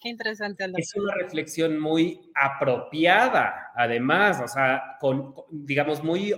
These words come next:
Speaker 2: oportuna. Si tomamos en cuenta, pues, el discurso que acaba de dictar el presidente en la onu,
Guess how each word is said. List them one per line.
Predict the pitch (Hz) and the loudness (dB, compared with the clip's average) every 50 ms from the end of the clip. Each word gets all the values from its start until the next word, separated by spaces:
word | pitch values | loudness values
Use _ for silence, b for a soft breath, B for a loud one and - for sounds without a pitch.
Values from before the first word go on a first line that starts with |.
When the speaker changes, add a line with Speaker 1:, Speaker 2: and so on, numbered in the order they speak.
| - | -2
Speaker 2:
oportuna. | 160 160 147 - 151 139 135 135 - 151 156 156 151 165 202 214 b b b b b b b b b b b b b _ _ _ _ | -2 -2 -2 0 -2 -2 -2 -4 -6 -6 -6 -4 -4 -4 -6 -8 b b b b b b b b b b b b b _ _ _ _
Si | - - - 147 135 139 | -8 -4 -2 0 0 2
tomamos | 156 143 156 180 196 180 | 2 2 2 2 0 0
en | 175 151 | -2 -2
cuenta, | 135 170 175 180 180 196 175 - | 0 -2 -2 0 0 -2 -4 -4
pues, | - 143 135 131 - - - - | -4 -8 -8 -8 -10 -12 -14 -10
el | - 147 143 131 127 131 131 131 127 123 127 | -4 -2 0 0 0 0 -2 -2 -2 -4 -4
discurso | 127 135 135 135 135 160 185 202 214 208 - | -4 -4 -4 -2 -2 -4 -2 -2 -2 -4 -4
que | - | -4
acaba | 139 139 147 147 160 165 156 | -2 0 2 2 4 4 4
de | 143 127 | 4 2
dictar | 120 123 123 - - 147 156 | 0 -4 -6 -4 -2 0 0
el | 170 160 156 | 0 -2 -4
presidente | - 123 113 - 127 127 135 139 147 151 147 147 165 156 156 156 123 127 | -6 -8 -6 -6 -6 -4 -2 -2 -2 -4 -4 -4 -2 0 0 0 -2 -2
en | 123 120 120 120 | -4 -6 -4 -2
la | 117 113 113 117 | 0 0 2 2
onu, | 131 156 190 226 220 202 135 107 104 - _ | 2 2 2 0 0 -2 -2 -4 -6 -12 _